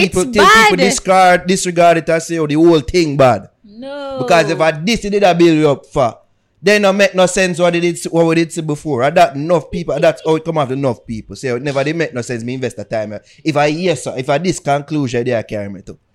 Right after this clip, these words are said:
Speaker 3: Mm.
Speaker 2: No, I feel like that's just an ideological difference.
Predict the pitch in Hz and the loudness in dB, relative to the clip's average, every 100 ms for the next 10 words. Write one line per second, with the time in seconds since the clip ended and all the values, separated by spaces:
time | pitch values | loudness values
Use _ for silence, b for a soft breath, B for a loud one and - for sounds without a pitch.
0 | 214 220 240 233 - 320 311 302 285 262 | -20 -16 -12 -12 -12 -18 -16 -12 -10 -12
1 | 277 294 208 - 208 214 185 170 160 175 | -14 -14 -16 -12 -12 -12 -12 -12 -14 -18
2 | 151 143 143 - 123 120 - - | -18 -18 -20 -20 -20 -20 -20 -20